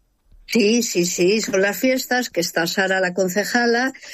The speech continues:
que precisamente esta mañana nos hicimos ahí una foto, y bueno, y entonces yo aprovecho y, y el alcalde, pues, eh, y alcaldía, y como se llama, la concejala, eh, me dan un día completo,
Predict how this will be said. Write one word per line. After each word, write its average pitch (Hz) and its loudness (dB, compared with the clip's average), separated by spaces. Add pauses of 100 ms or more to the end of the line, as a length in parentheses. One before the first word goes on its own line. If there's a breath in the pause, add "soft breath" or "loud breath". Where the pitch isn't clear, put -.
(160 loud breath)
que 196 2
precisamente 185 0
esta 185 0
mañana 185 2
nos 175 0
hicimos 175 0
ahí 175 2
una 180 2
foto, 269 0 (480 loud breath)
y 220 2
bueno, 190 0 (320 loud breath)
y 247 4
entonces 233 2
yo 254 0
aprovecho 277 0
y, 330 4
y 196 2
el 165 2
alcalde, 180 0
pues, 196 -2
eh, 170 4
y 160 2
alcaldía, 175 0
y 180 0
como 170 2
se 175 -2
llama, 165 2
la 151 0
concejala, 180 0 (400 loud breath)
eh, 180 2 (200)
me 180 2
dan 180 0
un 185 2
día 190 2
completo, 240 0